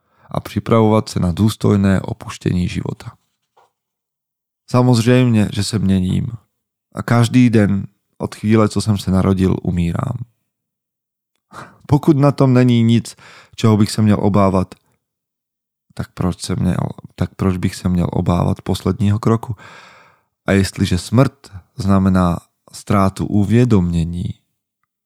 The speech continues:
tak proč se kvůli tomu trápit? Neboť pouze to,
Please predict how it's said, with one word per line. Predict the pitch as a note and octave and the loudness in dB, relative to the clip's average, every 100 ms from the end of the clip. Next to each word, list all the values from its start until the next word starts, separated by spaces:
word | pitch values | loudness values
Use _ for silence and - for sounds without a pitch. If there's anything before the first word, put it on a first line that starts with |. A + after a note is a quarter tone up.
| _ - | _ -20
tak | - - | -18 -8
proč | F2+ - | -6 -6
se | F#2 | -10
kvůli | - - F2+ | -10 -6 -6
tomu | - F#2 F#2+ | -2 -2 -2
trápit? | G#2 A2+ - A#2+ - _ _ _ _ _ - - - | -2 -2 -6 -16 -18 _ _ _ _ _ -20 -16 -2
Neboť | A2 A2+ A#2 | 2 4 4
pouze | D#3 E3+ D#3 | 4 6 4
to, | D#3+ G#2 - | 2 0 -2